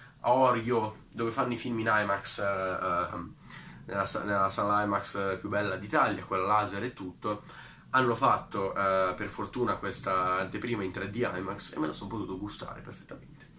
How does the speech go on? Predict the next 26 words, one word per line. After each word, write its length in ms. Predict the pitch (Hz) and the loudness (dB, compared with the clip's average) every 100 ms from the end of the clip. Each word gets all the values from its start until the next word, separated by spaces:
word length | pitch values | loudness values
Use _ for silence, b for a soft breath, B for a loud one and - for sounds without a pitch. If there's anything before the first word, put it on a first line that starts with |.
| B B B B B B B B - | B B B B B B B B -12
Quindi, 400 | - 233 147 127 | 4 6 8 6
vabbè, 260 | 143 175 135 | 6 6 6
ormai 200 | 147 190 | 8 6
avete 260 | 143 156 156 | 6 2 0
capito 320 | 147 107 104 | 2 0 0
che 80 | 113 | 0
sto 160 | 151 | 2
parlando 420 | 165 165 139 107 | 4 6 6 4
di 100 | 104 | 0
un 80 | 117 | 0
film 200 | 123 185 | 2 2
del 100 | 160 | 4
duemiladiciotto 880 | 151 156 156 147 143 127 - - 98 | 8 10 10 8 6 4 4 0 -4
per 180 | 107 107 | 0 2
la 140 | 127 | 4
regia 240 | 143 180 185 | 4 2 2
di 140 | 127 | 2
Peyton 500 | 117 175 - 127 123 | 2 4 4 2 2
Reed, 480 | 151 185 185 196 - B B | 2 0 2 0 -2 B B
sto 240 | - 139 | 0 2
parlando 560 | 131 131 160 180 156 139 | 6 6 8 8 8 4
di 360 | 135 180 185 - - - | 2 0 -2 -8 -10 2
Ant-Man 560 | 165 185 180 190 190 - | 6 6 6 2 2 4
and 200 | 143 156 | 6 6
the 60 | 156 | 6
Wasp. 540 | 147 - - - | 6 4 0 -2